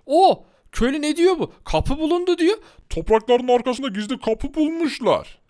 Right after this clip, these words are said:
Speaker 1: Gizli kapı mı bulmuşlar? Olamaz, nerede?
Speaker 2: Ormanın içinde.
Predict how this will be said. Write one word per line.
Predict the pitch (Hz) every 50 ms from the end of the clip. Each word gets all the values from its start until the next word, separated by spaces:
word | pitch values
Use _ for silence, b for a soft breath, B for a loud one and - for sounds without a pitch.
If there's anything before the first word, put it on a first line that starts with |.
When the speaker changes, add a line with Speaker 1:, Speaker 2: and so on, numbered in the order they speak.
| _ _ -
Speaker 1:
Gizli | - 208 226 247 339 330
kapı | - 285 320 311 - 349
mı | 403 392 392
bulmuşlar? | 392 392 403 415 359 302 - 466 466 453 b b b b b b b b
Olamaz, | 247 247 302 381 392 392 349 254 320
nerede? | 359 392 403 392 403 294 160 - b b b b _ 165
Speaker 2:
Ormanın | 165 170 190 214 233 254 269 294 285 285 294
içinde. | 269 - - 302 330 359 359 370 339 - 120 -